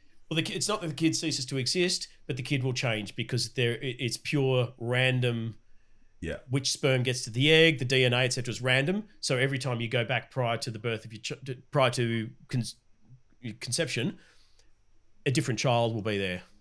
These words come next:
Speaker 1: when you come back to the present. So you need to stop doing it at that point. Um, and there's just, there's so many beautiful moments with him and Bill Nye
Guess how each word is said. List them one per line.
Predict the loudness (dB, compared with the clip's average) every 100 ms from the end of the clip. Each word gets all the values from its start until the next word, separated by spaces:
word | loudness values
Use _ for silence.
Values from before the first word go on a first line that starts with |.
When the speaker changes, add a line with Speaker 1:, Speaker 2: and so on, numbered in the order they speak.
| _ -20 -20 -20 -20 -4
Speaker 1:
when | 0 0
you | -2
come | -6 -6
back | -6 -8
to |
the | -8
present. | -4 -6 -6 -8 -4
So | -2 0 -2 -4 0
you | 2
need | 2 0
to |
stop | -4 -4 -4
doing | -4 -4
it |
at | -6
that | -6 -4
point. | 0 2 0 -8 -20 -20 -8
Um, | 0 2 2 0
and | 2
there's | 2 2
just, | 0 -4 -4 -10 -4
there's | -2
so | 0 2 2
many | 0 -2
beautiful | -2 -4 -4
moments | -2 -2 -2 -4 -4
with | -6 -4
him | -4 -4
and | -4
Bill | -4 -4
Nye | -2 -2 -2 -6